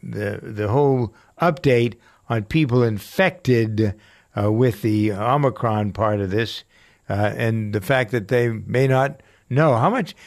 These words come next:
how, uh, much of a problem is this? How many people do you think are wandering around, Ken, that are infected and spreading it, and they don't know they've got it?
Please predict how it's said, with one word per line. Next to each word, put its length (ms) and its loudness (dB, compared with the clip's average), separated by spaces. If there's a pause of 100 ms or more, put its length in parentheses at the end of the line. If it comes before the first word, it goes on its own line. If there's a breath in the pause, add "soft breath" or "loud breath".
(180 loud breath)
how, 480 2
uh, 180 -2
much 240 0
of 80 2
a 80 2
problem 360 0
is 120 0
this? 180 -6
How 100 -2
many 160 2
people 240 0
do 80 0
you 80 2
think 180 -2
are 80 2
wandering 420 0
around, 520 -4 (300 soft breath)
Ken, 380 -6 (240 loud breath)
that 160 2
are 80 2
infected 720 0 (280 soft breath)
and 160 0
spreading 440 2
it, 120 2
and 60 -10
they 100 4
don't 180 4
know 140 6
they've 160 4
got 220 4
it? 200 -6